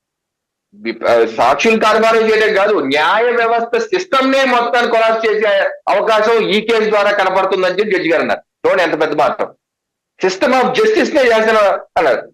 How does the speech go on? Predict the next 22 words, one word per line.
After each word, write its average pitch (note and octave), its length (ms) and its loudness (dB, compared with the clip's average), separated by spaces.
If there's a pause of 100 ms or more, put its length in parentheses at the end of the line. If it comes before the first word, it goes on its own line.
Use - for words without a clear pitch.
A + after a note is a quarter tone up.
(200)
"Therefore, B3 560 2
it G#3+ 140 0
is G#3 120 2
not G#3+ 220 2
a A#3 80 2
fit A3+ 160 -2
case G#3+ 320 0
for G3+ 100 0
granting F3+ 420 0
prayer F3+ 300 0
for F#3+ 80 0 (100)
anticipatory D#3+ 460 -2
bail. D#3+ 320 2 (520)
In C3+ 60 -4
the D#3 120 0
result, A3+ 340 2
all G#3 560 0
the G#3+ 120 0
criminal G3 320 0
petitions F#3 420 -2
are F#3+ 180 -2
dismissed." F#3+ 420 -4